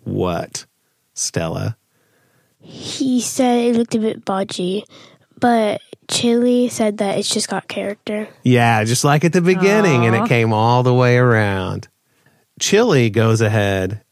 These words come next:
Speaker 1: and takes a bite. And in the meanwhile, Bandit is trading a slice over the fence to Lucky's dad.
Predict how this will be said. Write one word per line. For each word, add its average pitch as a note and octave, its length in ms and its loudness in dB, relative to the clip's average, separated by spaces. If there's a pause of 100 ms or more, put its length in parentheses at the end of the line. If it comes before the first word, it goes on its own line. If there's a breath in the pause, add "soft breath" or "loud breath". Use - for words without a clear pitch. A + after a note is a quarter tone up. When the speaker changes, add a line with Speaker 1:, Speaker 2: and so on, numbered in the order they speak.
(100)
Speaker 1:
and G2+ 280 -2
takes A2 400 0
a G2 60 -2
bite. F#2 500 -4 (100)
And A2+ 180 2
in A2+ 120 2
the A2+ 80 2
meanwhile, A#2 1120 2 (100)
Bandit C3 760 2
is G2 300 0
trading D3+ 960 0
a G2+ 80 -2
slice F2 720 -4 (680 soft breath)
over A#2 240 0
the G2 80 -2
fence A2+ 360 0
to - 100 -4
Lucky's G#2+ 360 0
dad. G2+ 280 -2